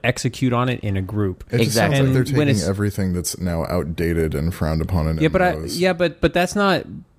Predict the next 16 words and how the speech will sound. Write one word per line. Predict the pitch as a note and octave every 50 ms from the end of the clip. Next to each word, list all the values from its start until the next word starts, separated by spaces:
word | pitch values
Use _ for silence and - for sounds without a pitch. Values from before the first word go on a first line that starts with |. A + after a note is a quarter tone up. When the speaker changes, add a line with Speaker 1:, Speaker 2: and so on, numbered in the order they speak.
| _
Speaker 1:
but | - D3 D3+
I | E3
don't | F#3 G#3 G3 -
think | - F3+ D3
that | - C3+ -
that's | C#3+ C#3 C3 - C#3+
actually | C3 B2+ - - - C3 A#2+ A2+ G2
outdated | A#2 A#2 A2 - A#2+ A2+ A2 G#2+ G2+
and | G2+ G2 F#2+
frowned | - - B2 B2+ C#3 C3+
upon. | B2 - - G2 G2 F#2+ - C3+ - _ _ _ _ - -
Speaker 3:
I | A#2
think | A#2 B2+
Speaker 1:
Like, | B2 B2 B2 -
Speaker 3:
th-, | - C#3+
Speaker 1:
uh, | C3+ B2+ B2